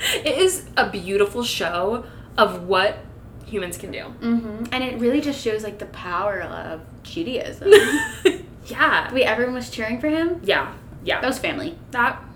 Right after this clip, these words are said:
Speaker 1: that was chosen family. <laughs> So, yeah, I, I think there's a lot to unpack in regards to our cult series in regards to my birthright
Speaker 2: Mm.
Speaker 1: trip, but this is just your little intro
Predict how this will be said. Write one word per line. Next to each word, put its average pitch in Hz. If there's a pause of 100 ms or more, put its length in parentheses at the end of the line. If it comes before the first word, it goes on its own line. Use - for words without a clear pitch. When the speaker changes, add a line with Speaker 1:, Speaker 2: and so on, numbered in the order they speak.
(120)
Speaker 1:
that 208
was 208
chosen 170
family. - (480)
<laughs> 269 (1200)
So, 233
yeah, 277
I, 254 (260)
I 277
think 392
there's 453
a 349
lot 202
to 226
unpack 175
in 202
regards 175
to 170 (680)
our 196
cult -
series 302
in 294
regards 302
to 233
my 190
birthright -
Speaker 2:
Mm. 285
Speaker 1:
trip, 339 (460)
but 226 (880)
this 226
is 320
just 294
your 233
little 202
intro -